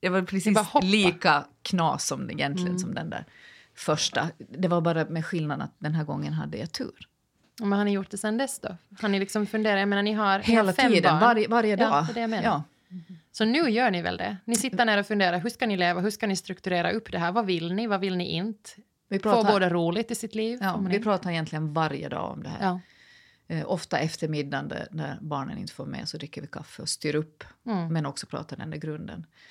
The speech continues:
Speaker 1: Eh,
Speaker 2: Är det
Speaker 1: och
Speaker 2: romantiskt?
Speaker 1: Mm, ja, det kanske är det.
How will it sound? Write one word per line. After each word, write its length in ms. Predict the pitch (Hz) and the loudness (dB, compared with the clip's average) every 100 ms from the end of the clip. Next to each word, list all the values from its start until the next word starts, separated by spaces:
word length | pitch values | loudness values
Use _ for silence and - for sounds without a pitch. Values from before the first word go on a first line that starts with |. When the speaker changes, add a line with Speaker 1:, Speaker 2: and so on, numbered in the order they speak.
| - _ _ - | -20 _ _ -8
Speaker 1:
Eh, 80 | 175 160 | -4 0
Speaker 2:
Är 40 | |
det 80 | 202 | 0
Speaker 1:
och 60 | 208 | 0
Speaker 2:
romantiskt? 600 | 240 233 214 208 - _ _ _ _ | 0 -2 -4 -12 -14 _ _ _ _
Speaker 1:
Mm, 320 | - 233 277 | -8 -6 -4
ja, 300 | 302 302 277 - | -2 0 -2 -2
det 100 | 277 | -6
kanske 320 | 269 240 226 | -2 -2 -2
är 120 | 262 - | -4 -4
det. 160 | 151 | -6